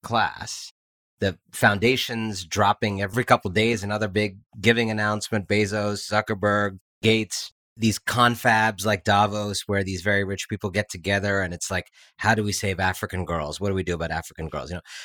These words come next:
African girls would just, I think, want those guys to stop going to Davos and talking about them, but never mind what they want. These kinds of gestures, but also real programs, agendas, foundations of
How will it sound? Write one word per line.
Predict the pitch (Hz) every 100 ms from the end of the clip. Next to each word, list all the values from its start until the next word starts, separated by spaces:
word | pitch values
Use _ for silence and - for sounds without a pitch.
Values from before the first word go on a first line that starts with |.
| -
African | 107 113 113
girls | 98 104 90
would | 90
just, | 95 90 _ _
I | 95
think, | 92 90
want | 92 85 -
those | 90 82
guys | 78 85
to | -
stop | - 95 85
going | 85 80
to |
Davos | 78 78 80 76
and | 82
talking | 82 82 87
about | 69 65 -
them, | 58 78 - _ -
but | 87 85
never | 95 82
mind | 85 80
what | 80
they | 85
want. | 80 85 87 69 _ _ _ _ _ -
These | 120 135 131 -
kinds | - 151 160 120
of | 120 90
gestures, | - - 135 147 - 117 90 73 73 95 -
but | 120
also | 160 202 113
real | 95 139 131
programs, | - 147 170 120 82 76 80
agendas, | - 90 117 131 110 87 85
foundations | - 85 87 101 127 123 98 85 80 80 - _ _ _
of | 107 101 95 87 -